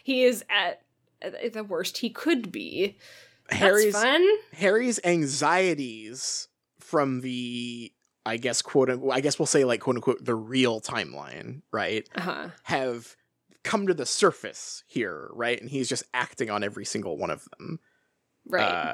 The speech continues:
Speaker 2: rather than c-, bottling them up or, like, w-, you know, being unsure what to do with them. He is, he is simply, they have simply uncorked whatever it is that was keeping those anxieties at bay, right? Like, this isn't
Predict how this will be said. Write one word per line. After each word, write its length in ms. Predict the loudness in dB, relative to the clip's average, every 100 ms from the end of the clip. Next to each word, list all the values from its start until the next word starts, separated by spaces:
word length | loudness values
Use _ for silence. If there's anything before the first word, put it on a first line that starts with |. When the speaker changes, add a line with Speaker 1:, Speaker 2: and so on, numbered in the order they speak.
| -2
Speaker 2:
rather 360 | -2 0 -2
than 480 | -2 -4 -4 -10 -18 _ _ -16
c-, 100 | -12 -4
bottling 440 | 0 0 -2 -6
them 140 | -6 -6
up 240 | -6 -2
or, 120 | -2
like, 220 | -2 -4 -6
w-, 200 | -10 -8
you 140 | -6 -6
know, 220 | -6 -8 -16 -20 -20 -20 -18 -12 -10 -4 -4
being 200 | -2 -4 -4
unsure 460 | -4 0 4 2
what 160 | 0 -6
to 100 | -8
do 160 | -4
with 140 | -4 -4
them. 160 | -6
He 200 | 0 2 2
is, 200 | -2 -12 -20 -12
he 200 | 2 6
is 140 | 6 6
simply, 480 | 2 2 2 2
they 140 | 4 2
have 100 | 2
simply 280 | 0 -2 0
uncorked 680 | 0 0 -4 0 0 0 -10 -4
whatever 400 | 0 0 0 -6
it 80 | -6
is 160 | -6
that 100 | -6
was 140 | -6 -6
keeping 340 | -4 -2 -2
those 240 | 0 -2 -4
anxieties 560 | -2 0 0 -2 -6
at 160 | -6 -6
bay, 440 | -6 -6 -6 -8 -2
right? 280 | 0 0 -2
Like, 160 | -2
this 160 | 0 2
isn't 300 | 2 0